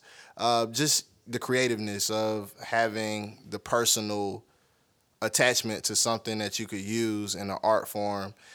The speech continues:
and displaying it to the community and the culture and everybody.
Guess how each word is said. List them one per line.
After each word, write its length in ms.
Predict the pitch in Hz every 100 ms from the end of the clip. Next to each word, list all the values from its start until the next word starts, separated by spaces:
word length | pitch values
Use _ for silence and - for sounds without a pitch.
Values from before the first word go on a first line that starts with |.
| -
and 640 | - 107 104 101 101 98 - _ -
displaying 500 | 104 107 - 107 104
it 120 | 95
to 520 | - 113 104 101 101 95 - _ _ _ - 104
the 120 | 101
community 640 | - 107 147 123 107 104
and 120 | 101
the 60 | 101
culture 560 | - 131 123 - 98 95
and 340 | 98 98 95 -
everybody. 680 | 113 110 104 98 92 101